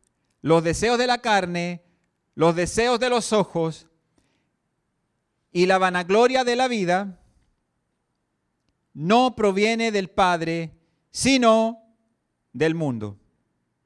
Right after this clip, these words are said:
En este pasaje está concentrado prácticamente todo lo que hoy vemos en nuestro entorno.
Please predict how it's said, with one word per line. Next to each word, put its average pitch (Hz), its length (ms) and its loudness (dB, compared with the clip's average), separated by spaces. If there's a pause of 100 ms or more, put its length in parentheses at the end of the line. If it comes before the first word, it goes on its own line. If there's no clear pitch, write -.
(600)
En 180 100 -12
este 220 180 -10
pasaje 143 540 -10 (560)
está 180 260 -8
concentrado 185 960 -6 (400)
prácticamente 170 840 -10
todo 143 480 -8 (440)
lo 135 160 -6
que 147 140 -8
hoy 156 160 -4
vemos 139 380 -6
en 131 80 -12
nuestro 127 240 -10
entorno. 117 600 -8